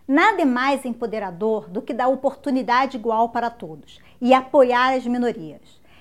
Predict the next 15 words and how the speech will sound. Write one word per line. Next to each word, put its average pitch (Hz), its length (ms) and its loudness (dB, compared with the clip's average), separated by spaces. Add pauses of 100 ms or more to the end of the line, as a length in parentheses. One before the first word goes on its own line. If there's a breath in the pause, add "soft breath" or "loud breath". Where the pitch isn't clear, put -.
(100)
A 247 100 2
diferença 254 580 2
de 269 120 0
opiniões 254 640 -2
e - 20 -8
estilos 202 720 -8 (220 soft breath)
irá 254 200 4
trazer 277 480 -2
mais 294 400 2
valor 262 500 2
pro 254 140 -6
nosso 233 320 -6
dia 220 220 -6
a 214 60 -2
dia 214 440 -2